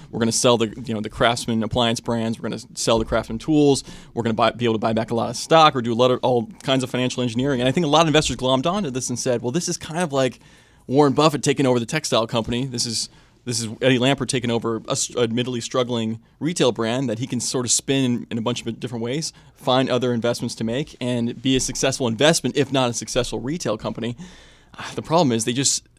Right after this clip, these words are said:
so underinvested in the store itself, in the core business, that, uh, Sears rapidly became irrelevant to the point where now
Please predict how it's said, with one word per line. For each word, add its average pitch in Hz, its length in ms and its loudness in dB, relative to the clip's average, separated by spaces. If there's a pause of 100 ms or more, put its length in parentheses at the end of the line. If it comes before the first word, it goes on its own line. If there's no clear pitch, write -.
so 190 400 4
underinvested 147 800 2
in 123 180 0
the 117 320 -2
store 180 340 4
itself, - 420 2
in 123 100 0
the 120 60 0
core 151 380 0
business, 120 560 -4 (400)
that, 120 320 2
uh, 117 300 -2
Sears 143 320 0
rapidly 135 440 2
became 113 300 -4
irrelevant 117 440 0
to 113 60 -8
the 110 60 -4
point 113 240 -4
where 113 100 -2
now 123 460 4